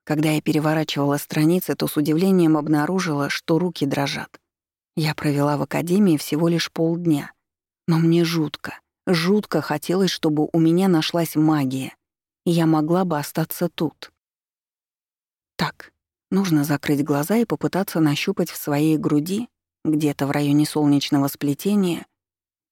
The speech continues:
теплый шарик от бледно-желтого до ярко-оранжевого цвета. Интересно, как я должна увидеть цвет? Ну да ладно, попробуем. Закрыв глаза, я сосредоточилась и попыталась расслабиться.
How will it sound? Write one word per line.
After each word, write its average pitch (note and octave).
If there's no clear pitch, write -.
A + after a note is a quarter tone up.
теплый F#3+
шарик -
от D#3
бледно-желтого D#3+
до D3
ярко-оранжевого D#3+
цвета. -
Интересно, D3+
как -
я D3+
должна C#3+
увидеть C#3+
цвет? -
Ну F#3+
да E3
ладно, C3+
попробуем. C3+
Закрыв G3+
глаза, F#3+
я G#3
сосредоточилась F3+
и D#3
попыталась D#3+
расслабиться. -